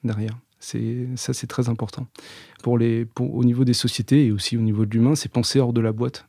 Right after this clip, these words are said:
Bah, je parlais des solutions digitales qu'on ne connaît pas encore et, euh, se dire, euh, « Ok, on va pas, euh, aménager la boîte, on est dans des solutions, euh, digitales, il faut penser en dehors. » C'est-à-dire que, euh, il faut pas avoir peur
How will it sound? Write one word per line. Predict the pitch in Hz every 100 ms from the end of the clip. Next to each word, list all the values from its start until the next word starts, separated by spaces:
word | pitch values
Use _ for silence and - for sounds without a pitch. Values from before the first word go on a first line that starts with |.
| -
Bah, | 110 113
je | 113
parlais | 110 117 120
des | 113
solutions | - 120 113 - 127 123 113 - - - - -
digitales | 117 113 110 123 123
qu'on | -
ne | 110
connaît | 107 165 156
pas | 120
encore | 123 - 127 151 165 _ -
et, | 139 127 123
euh, | 120 120 117
se | - 123
dire, | 131 147
euh, « | 123 113 110 120 _ _ _ -
Ok, | 131 127 120
on | 123
va | 117
pas, | 113 139 143 123
euh, | 113 113 123 127 _ _ _ _ -
aménager | 120 131 131 123 131
la | 110
boîte, | 117 156 - - _
on | 120 117
est | 117
dans | 113
des | 107
solutions, | - 117 - 131 123 113
euh, |
digitales, | 110 117 110 135 147
il | 135 107
faut | 127
penser | 123 120 - 139 135 131
en | 127
dehors. » | 120 113 113 -
C'est-à-dire | - - 120 120 -
que, | 127
euh, | 113 117 120 -
il | 147
faut | 135
pas | 113 170
avoir | 135 -
peur | 131 147